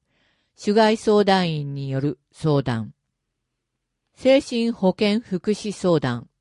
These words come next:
七月一日水曜、十四日火曜、午後一時から三時。精神的な病気や引きこもりなどでお悩みの方、または家族。物忘れ相談、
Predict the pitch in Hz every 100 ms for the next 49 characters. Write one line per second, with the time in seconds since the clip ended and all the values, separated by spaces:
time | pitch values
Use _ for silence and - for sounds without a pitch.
0 | - 165 202 226 214 - 185 - 190 180
1 | 175 - 147 - 160 156 151 131 131 _
2 | _ _ _ 165 190 247 190 156 - -
3 | 175 - 151 151 156 123 _ _ _ _
4 | - 185 233 196 151 - 185 185 156 139
5 | 139 - 165 143 127 123 _ _ _ _
6 | _ _ - 240 262 240 226 208 185 190
7 | 175 160 170 180 - 170 156 - - -
8 | 233 226 226 208 196 180 185 170 135 131
9 | _ _ _ _ _ _ 170 190 214 208
10 | 190 180 170 - 160 165 151 _ - 165
11 | 214 185 165 - 165 151 - 120 - _
12 | _ _ _ _ _ _ _ _ _ _
13 | _ _ - 175 202 233 220 214 208 185
14 | 190 - 160 143 113 104